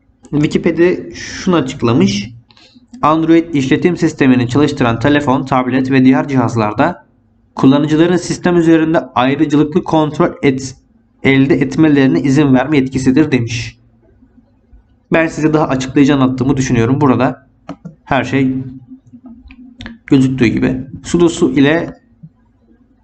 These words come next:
root kullanıcısına geçiş yaptık. Root aslında bir kullanıcıdır.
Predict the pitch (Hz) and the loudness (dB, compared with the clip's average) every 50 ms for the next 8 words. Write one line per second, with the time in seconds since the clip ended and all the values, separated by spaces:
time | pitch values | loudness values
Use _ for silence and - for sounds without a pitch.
0 | _ _ - - 156 156 - - 143 135 131 131 123 - - 120 113 127 135 123 | _ _ -2 0 0 0 0 -2 -2 0 0 0 0 -2 0 0 0 0 0 0
1 | - - - 151 - - - 165 160 - 135 139 147 139 - - - 127 131 127 | -2 -2 -2 -2 -2 0 -4 -4 -2 0 0 0 0 0 0 -4 -4 -4 -4 -4
2 | - - 143 135 156 160 139 - - - 139 131 131 131 131 131 131 135 147 139 | -4 0 2 2 2 2 0 -2 0 2 4 6 6 6 4 2 2 0 2 2
3 | 160 185 202 - - - - - | 0 0 -2 -2 -8 -12 -14 -16